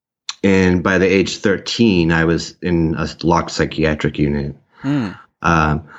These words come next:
Speaker 1: and those, I was in, I was two years in, into different hospitals and group homes. And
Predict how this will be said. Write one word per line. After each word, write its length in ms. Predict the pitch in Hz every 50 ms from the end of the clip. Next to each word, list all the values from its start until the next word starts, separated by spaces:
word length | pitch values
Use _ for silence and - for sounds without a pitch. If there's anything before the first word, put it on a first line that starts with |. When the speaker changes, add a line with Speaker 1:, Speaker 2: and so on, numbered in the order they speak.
| - - - - - -
Speaker 1:
and 240 | - 98 98 104 98
those, 340 | 113 117 117 113 110 110 -
I 120 | 90 104
was 160 | 104 104 104 117
in, 240 | 113 107 107 - -
I 100 | 92 95
was 320 | 95 95 90 - - - - _ _
two 160 | - - 139 120
years 440 | 113 110 107 92 85 78 73 71
in, 440 | - - 90 90 90 90 85 78 71 - _ -
into 320 | - 90 92 87 - - 80
different 340 | 76 85 - - 92 82 80
hospitals 640 | 90 90 82 - - - 85 87 82 78 76 -
and 180 | 71 78 76 71
group 220 | - 110 107 -
homes. 420 | - 87 80 78 76 78 76 -
And 300 | 80 82 80 76 73 73